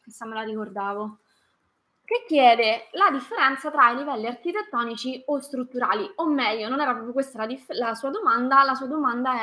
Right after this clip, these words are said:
era, eh, relativamente al perché non si impostano tra i dati di identità,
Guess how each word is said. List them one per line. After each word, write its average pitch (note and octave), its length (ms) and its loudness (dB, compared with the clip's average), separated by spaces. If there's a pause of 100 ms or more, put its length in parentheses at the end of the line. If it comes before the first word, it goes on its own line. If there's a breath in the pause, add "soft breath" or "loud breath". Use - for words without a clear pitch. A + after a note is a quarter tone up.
era, A3 240 2 (640 loud breath)
eh, A3 320 0
relativamente C4 960 0
al B3 360 2
perché B3+ 580 0
non A#3+ 300 -2
si A#3 160 -12
impostano A3 640 -2
tra A#3 160 0
i A3 80 0
dati B3 240 -4
di A3 80 -8
identità, A3+ 680 -2